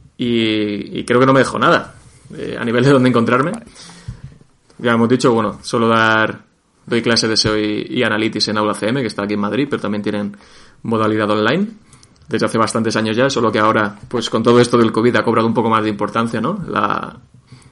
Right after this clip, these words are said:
Speaker 1: la formación online y poco más.
Speaker 2: Vale.
Speaker 1: Poco más que decir. En
Speaker 2: Vale.
Speaker 1: Twitter también estoy por ahí, o sea que
Speaker 2: Muy bien, pues perfecto. Pues
Speaker 1: Así
Speaker 2: nada,
Speaker 1: que nada.
Speaker 2: pondré, dejaré todo en las notas del programa, tanto las recomendaciones que has hecho como los, las webs donde te pueden encontrar.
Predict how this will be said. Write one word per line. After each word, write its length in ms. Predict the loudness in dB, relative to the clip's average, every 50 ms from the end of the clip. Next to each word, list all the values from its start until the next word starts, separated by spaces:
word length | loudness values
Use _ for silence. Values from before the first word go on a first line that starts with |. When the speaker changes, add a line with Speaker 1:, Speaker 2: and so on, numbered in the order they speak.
| _ -6
Speaker 1:
la 140 | -4 -4 -2
formación 400 | 0 2 2 2 2 4 4 4
online 380 | 6 4 4 2 2 -2 -4 -10 -16 _ _ _ _ _ -18 -18 -18 -18 -20 -20 -20 _
y 140 | _ -8 -8 -2
poco 200 | -2 0 0 2
más. 460 | 2 2 2 2 0 -2 -4 -8 -16 _ _ _ _ _ -20 _ _ _ _ _ _ _ _ _ -20 -20
Speaker 2:
Vale. 220 | -10 -6 -6 -4 -4
Speaker 1:
Poco 120 | -6 -6
más 60 | -6
que 60 | -6 -8
decir. 260 | -4 -4 -4 -6 -6 -14 _ _ _ _ _
En 140 | -8 -8 -2
Speaker 2:
Vale. 160 | 2 2 4
Speaker 1:
Twitter 340 | 4 4 4 4 2 -2 -8 -16 _ -20 -20 -20 -20 -20 -8
también 300 | -6 -4 -4 -2 -2 -2
estoy 180 | -2 -2 -2 -2
por 100 | -2 -2
ahí, 100 | -2 -2
o 60 | -4
sea 140 | -6 -8 -8
que 160 | -8 -10 -10 -14 -16 -20 _ _ _ _ -14 -6 -6 -6 -2 -2
Speaker 2:
Muy 200 | -4 -4 -2 -4
bien, 160 | -4 -6 -8 -12 -18 -20 -16 -10
pues 180 | -10 -10 -10 -8
perfecto. 480 | -10 -10 -10 -8 -12 -12 -12 -14 -14
Pues 160 | -12 -12 -10
Speaker 1:
Así 40 | -6
Speaker 2:
nada, 140 | -4 -2 -2
Speaker 1:
que 80 | -2 -2
nada. 140 | -2 -4
Speaker 2:
pondré, 380 | -4 -6 -6 -4 -2 -2 -2 -2
dejaré 400 | -2 -4 -6 -6 -4 -4 -4 -4
todo 180 | -4 -4 -4 -4
en 60 | -4
las 120 | -4 -6
notas 220 | -6 -8 -10 -10 -10
del 120 | -10 -12
programa, 400 | -12 -8 -8 -6 -6 -4 -6 -6
tanto 220 | -8 -10 -8 -6
las 140 | -6 -6 -6
recomendaciones 720 | -6 -8 -10 -10 -10 -8 -10 -10 -8 -8 -10 -10 -10 -10
que 80 | -10 -10
has 100 | -8 -8
hecho 220 | -10 -8 -8 -10
como 220 | -8 -8 -8 -8 -8
los, 540 | -8 -10 -10 -10 -12 -12 -14 -16 -18 -18 -14
las 200 | -12 -12 -12 -8
webs 420 | -6 -2 -2 0 -2 -2 -4 -10
donde 400 | -12 -12 -10 -8 -8 -8 -8 -10
te 120 | -12 -14 -12
pueden 200 | -10 -10 -8 -8
encontrar. 560 | -10 -8 -10 -10 -10 -8 -6 -8 -8 -8